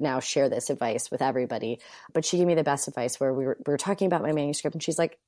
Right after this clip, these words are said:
"You don't really wanna write a middle grade novel, do you?" And I was like, "Ugh, no, I don't think so, but I feel like I should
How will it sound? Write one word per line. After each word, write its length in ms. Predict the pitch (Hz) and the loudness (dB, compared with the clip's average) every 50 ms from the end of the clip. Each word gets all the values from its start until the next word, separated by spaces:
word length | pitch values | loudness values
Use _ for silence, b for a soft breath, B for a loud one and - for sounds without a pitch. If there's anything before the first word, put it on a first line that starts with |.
| _ _ - | _ _ 0
"You 120 | 180 262 | 4 6
don't 160 | 294 311 226 | 6 6 6
really 180 | 175 165 160 156 | 6 6 6 6
wanna 180 | 139 127 139 135 | 4 2 2 0
write 180 | 135 127 - | 0 0 0
a 40 | 107 | -2
middle 200 | 104 107 117 127 | -4 -4 -4 -4
grade 180 | - 110 120 123 | -2 -2 -2 -2
novel, 320 | 131 143 147 - 120 120 | 0 0 0 0 0 0
do 100 | - 156 | 2 2
you?" 160 | 156 139 117 | 2 2 2
And 80 | 104 - | 0 -2
I 60 | 170 | -2
was 100 | 180 175 | -2 0
like, 200 | 190 185 180 - - | 0 -2 -2 0 0
"Ugh, 240 | 220 220 196 180 B B B B B B _ _ _ _ _ _ - | 0 0 0 -4 B B B B B B _ _ _ _ _ _ -2
no, 600 | 233 240 254 247 247 247 240 240 240 233 226 - | 0 2 2 4 4 4 6 6 6 4 4 2
I 60 | - | 0
don't 200 | 214 214 202 - - | 0 0 -2 0 2
think 140 | 240 247 - | 2 2 4
so, 120 | 262 240 | 4 2
but 120 | 220 226 214 | 4 4 4
I 80 | 208 | 4
feel 180 | 208 - 277 285 | 4 4 6 6
like 160 | 311 311 311 | 6 6 6
I 140 | 202 151 135 | 4 0 0
should 680 | - - - - - 277 294 285 285 285 285 269 | -2 -6 -4 2 6 8 8 10 10 10 8 6